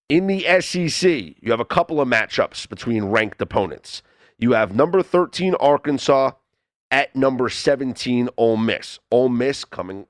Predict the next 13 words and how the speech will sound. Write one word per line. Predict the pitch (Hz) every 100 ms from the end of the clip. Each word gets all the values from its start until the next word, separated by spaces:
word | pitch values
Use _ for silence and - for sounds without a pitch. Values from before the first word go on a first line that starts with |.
| -
off | 98 - -
of | 85
the | 85
loss | 82 87 -
to | -
Alabama. | 78 71 69 131 180 208 196 _ _ _ _
Arkansas | 214 254 175 139 - 131 123 117 _ _
coming | - 127 113
off | 104 104
their | - 101
loss | 95 85 85 - -
to | -
Georgia. | 87 82 107 87 69 71